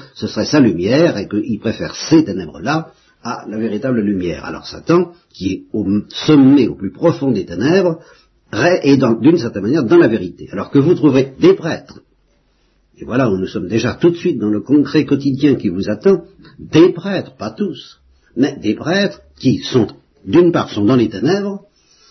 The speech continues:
mais qui y sont de cette manière qui plaît particulièrement aux démons aujourd'hui, à savoir que i-, ils ont perdu tout, tout soupçon qu'il y ait une bataille entre la lumière et les ténèbres. Pour, c'est justement ça qu'ils nient.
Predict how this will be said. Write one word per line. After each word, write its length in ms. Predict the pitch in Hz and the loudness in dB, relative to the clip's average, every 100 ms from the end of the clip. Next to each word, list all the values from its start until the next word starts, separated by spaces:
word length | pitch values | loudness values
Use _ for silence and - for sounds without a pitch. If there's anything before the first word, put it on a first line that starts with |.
| _ - | _ 0
mais 180 | 160 170 | 2 2
qui 240 | 156 117 | 0 -2
y 40 | 107 | 0
sont 220 | 185 190 | 4 4
de 120 | 127 | 4
cette 220 | 127 - | -2 -4
manière 380 | 107 107 135 - | 0 2 2 0
qui 140 | 104 | -8
plaît 200 | - 98 | -6 -8
particulièrement 680 | - - 117 110 95 92 95 | -6 -6 -4 -4 -4 -2 -4
aux 120 | 104 | -6
démons 320 | 87 90 90 87 | -6 -6 -6 -8
aujourd'hui, 640 | 80 78 80 117 185 202 - _ _ - _ | -10 -12 -6 2 2 2 -6 _ _ -20 _
à 60 | - | -20
savoir 500 | 82 101 175 160 - | -12 0 0 0 0
que 280 | 135 113 - _ _ _ _ _ _ _ | 2 2 -2 _ _ _ _ _ _ _
i-, 240 | 131 120 131 | -4 -2 0
ils 200 | 113 113 | -2 0
ont 40 | |
perdu 300 | 107 120 113 | 0 2 2
tout, 180 | - 208 - - - - | 2 0 0 -14 -12 0
tout 100 | 208 | 0
soupçon 600 | - 117 - 233 214 - _ _ - | 2 -2 -2 -2 -2 -6 _ _ 0
qu'il 160 | 139 135 | 2 4
y 120 | 202 | 2
ait 100 | - | 2
une 180 | 110 95 | 0 -2
bataille 760 | - - 170 208 170 104 95 - | -2 0 -2 -2 -4 -6 -6 -10
entre 240 | 95 98 | -8 -8
la 100 | 85 | -8
lumière 240 | 90 135 127 | -4 -2 -2
et 80 | |
les 100 | 85 | -4
ténèbres. 520 | - 80 65 _ _ _ _ _ _ _ _ _ _ _ _ | -12 -16 -18 _ _ _ _ _ _ _ _ _ _ _ _
Pour, 240 | 104 - - | -6 -6 -6
c'est 220 | - - | -4 0
justement 380 | 135 139 139 135 | 2 4 2 2
ça 240 | - 220 | 0 -2
qu'ils 300 | - 120 127 | 0 2 6
nient. 280 | 175 135 | 6 4